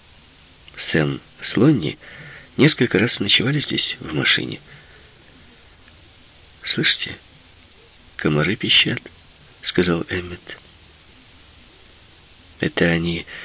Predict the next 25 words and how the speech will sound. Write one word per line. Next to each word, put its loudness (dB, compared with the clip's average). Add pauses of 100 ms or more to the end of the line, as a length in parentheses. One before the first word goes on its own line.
(340)
про 0
меня 0
болтают». -6 (1900)
«Знаю, -2
знаю, -2 (920)
потому -2
что -2
у 0
меня 0 (240)
уши 0
горят». -2 (1800)
Лонни 0 (260)
поддразнил 2
его. -4 (720)
«Да, 2
они 4
говорят, 6
что 4
за 0
чудило 2
в 0
юбке 2
к -6
нам 2
пожаловало?» 2